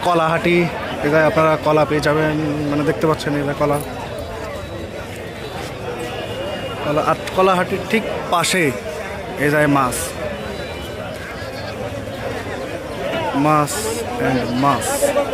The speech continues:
এই পাশে সব খাওয়ার দোকান সব। এখানে জিলাপি, গুড়ের জিলাপি, মিষ্টি জিলাপি, নিমকি, মিষ্টি, মিষ্টি মানে রসগোল্লা না, এগুলো রসগোল্লা, বুন্দিয়া, খেজুর, এখানে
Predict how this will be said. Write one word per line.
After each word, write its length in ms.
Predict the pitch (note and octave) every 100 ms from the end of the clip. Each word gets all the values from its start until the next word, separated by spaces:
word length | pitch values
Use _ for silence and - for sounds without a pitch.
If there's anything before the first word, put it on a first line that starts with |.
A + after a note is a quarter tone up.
| A#3+ - - - - - D#3+
এই 160 | G3
পাশে 200 | G#3 G#3
সব 220 | G3+ G#3+
খাওয়ার 300 | - G3+ F#3
দোকান 260 | D#3+ D#3+ D3+
সব। 160 | E3 D3+ C3 - - - - - -
এখানে 360 | C#3+ D#3+ E3 E3 - - - - - - C4+ - - - - C3+
জিলাপি, 500 | C3 F3+ F3+ E3+ F3 F3 - - -
গুড়ের 240 | - F#3
জিলাপি, 400 | D#3+ F3 E3+ F3 - - D4+ B3+ - D4 D4+ C#4+ C#4+ D4+ - - - E3
মিষ্টি 220 | F3 F#3
জিলাপি, 380 | E3 F3 E3+ F3
নিমকি, 520 | E3+ F3+ F3 E3+ F3 D3+
মিষ্টি, 440 | F3+ F3 - F3 E3+ D#3+ - - C4+ C#4+ D4 D4 C#4 -
মিষ্টি 300 | E3 - F3
মানে 300 | E3 F3+ F#3+
রসগোল্লা 340 | F#3+ G#3+ A3+ A3+
না, 120 | A#3
এগুলো 200 | A3 A#3+
রসগোল্লা, 420 | G3+ G#3 G3 E3
বুন্দিয়া, 520 | D3+ E3+ F3 E3 E3 D#3+ - - - - - D#3 - A4+ - - C4+ A#3+ C4 C#4+ - - - - - -
খেজুর, 320 | F3+ E3 F3
এখানে 400 | E3 E3 E3+ E3